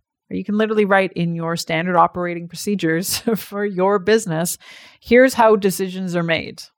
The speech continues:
right? Here's how the C E O, here's how the boss of this business makes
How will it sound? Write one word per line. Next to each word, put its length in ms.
right? 200
Here's 240
how 140
the 100
C 340
E 60
O, 220
here's 260
how 100
the 100
boss 360
of 100
this 180
business 600
makes 400